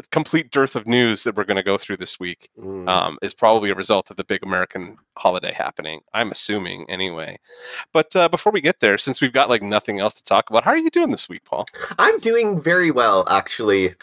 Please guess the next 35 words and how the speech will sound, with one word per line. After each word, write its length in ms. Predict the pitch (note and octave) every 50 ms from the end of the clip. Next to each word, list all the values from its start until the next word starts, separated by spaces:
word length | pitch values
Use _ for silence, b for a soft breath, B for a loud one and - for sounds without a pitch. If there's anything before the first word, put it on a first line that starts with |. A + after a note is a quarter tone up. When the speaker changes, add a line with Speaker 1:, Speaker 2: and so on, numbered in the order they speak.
| B B
Speaker 2:
The 140 | - -
big 260 | - - F3+ F#3+ E3 C#3
rush 640 | B2 A2+ A#2 B2 D3 F3+ D#3+ - - - - - b b b b b _ -
of 360 | B2 A#2 A#2 A2+ A2+ A2 - - G#2+
work 440 | G2+ G#2 A#2 C3 D3 - - - -
that 160 | - B2+ A#2+
I 100 | A#2+ A#2
had 220 | A2+ C3 B2 A#2 -
to 80 | -
do 400 | A2+ G#2 A#2+ A#2+ B2 B2+ C3 C3
for, 520 | B2+ - - B2 A#2 A2 G#2 G#2 G2+ G2+ - -
like, 340 | G2 G#2 G2+ G#2 G2+ -
my 140 | G2+ A2 G#2
kids 480 | - - - B2 B2+ C3 C3 - - -
has 260 | C3+ B2+ A2 - -
finally 400 | - C#3 A#2+ A#2+ B2 B2 B2 A#2+
come 320 | A2+ - - B2+ A2+ A#2 A2+
to 180 | - - B2+ A2
an 80 | G2+
end, 480 | - - A2 A2 A#2 C3 C#3+ C#3+ C#3+ - B B B B B B _
and 380 | B2 A#2+ A2+ A2 G#2+ G#2+ G#2+ G#2+ -
I'm 160 | - A2+ A2
just 200 | A2+ C3 A#2 A#2
riding 380 | A2+ A2 A2+ A#2+ A#2+ B2+ B2 B2
out 160 | B2 A2+ -
this 220 | - A#2+ A#2 -
month 240 | B2+ A#2 A#2 A#2 -
until 340 | A#2 G#2 - - A#2+ A2 - -
I 100 | G#2+ G#2+
go 180 | - - A2+ G#2
to 420 | G#2 - - B2 A#2 A2+ G#2 F#2 B B B B B _ -
Bangkok 680 | B2+ B2 B2+ C3 - D#3+ C#3+ C3+ C#3+ D3 - - - b b b b b b b b _ _
for 520 | - - D3 C#3+ B2 A#2 B2 B2 A2 - _ b b b b b b
six 340 | - - - D#3+ - - -
days 540 | - C3 C3 C3+ C#3+ D3 D3 D3+ - -